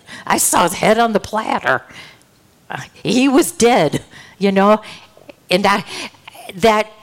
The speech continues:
that statement, I think he w-, was just recalling, it couldn't have been more visual. And then,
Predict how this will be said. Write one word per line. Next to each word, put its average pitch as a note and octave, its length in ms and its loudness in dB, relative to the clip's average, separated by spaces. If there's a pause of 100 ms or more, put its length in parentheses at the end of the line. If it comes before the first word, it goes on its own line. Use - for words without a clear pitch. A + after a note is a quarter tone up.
(440)
that F#3 320 -2
statement, A3+ 800 0
I D#3+ 80 0
think G3 320 -4
he G#3 80 -10
w-, F#3 220 -2 (460)
was F#3 300 -2
just - 300 0
recalling, G3 880 0 (180)
it F3+ 160 -4
couldn't A3+ 240 0
have F3+ 160 -2
been G3+ 180 -2
more F3+ 220 2
visual. G#3 760 -2 (2500)
And F#3+ 180 2
then, B3 360 4